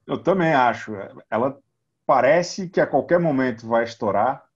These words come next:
parece que a qualquer momento vai dar algum problema muito sério. Eu gostei muito da discussão dela com a Mirella.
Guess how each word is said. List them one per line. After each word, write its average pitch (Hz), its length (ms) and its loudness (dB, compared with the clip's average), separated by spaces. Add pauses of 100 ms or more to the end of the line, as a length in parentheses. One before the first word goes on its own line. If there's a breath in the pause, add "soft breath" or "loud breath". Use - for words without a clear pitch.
(340)
parece 143 580 0
que - 80 -4
a 117 60 0
qualquer 127 340 -4
momento 120 420 -6
vai 123 220 -2
dar 120 140 -2
algum 117 280 -2
problema 110 400 -6
muito 113 220 -8
sério. 139 300 -4
Eu 170 80 -2
gostei 175 340 -2
muito 160 260 -4
da 147 120 -4
discussão 143 360 -10
dela 139 180 -2
com 151 100 -4
a - 20 -2
Mirella. 110 400 -4